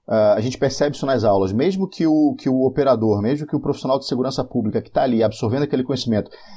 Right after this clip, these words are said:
não tenha, eh, conhecimento algum, por exemplo, em fisiologia humana ou alguma coisa mais aprofundada, enfim, ele sai sabendo exatamente o que fazer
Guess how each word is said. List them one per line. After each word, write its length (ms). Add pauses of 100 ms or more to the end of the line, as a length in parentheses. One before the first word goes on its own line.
(140)
não 300
tenha, 400 (120)
eh, 340
conhecimento 500
algum, 260
por 160
exemplo, 500
em 100
fisiologia 500
humana 560 (260)
ou 180
alguma 280
coisa 200
mais 140
aprofundada, 880 (200)
enfim, 420 (300)
ele 260
sai 540 (100)
sabendo 800
exatamente 720
o 40
que 100
fazer 500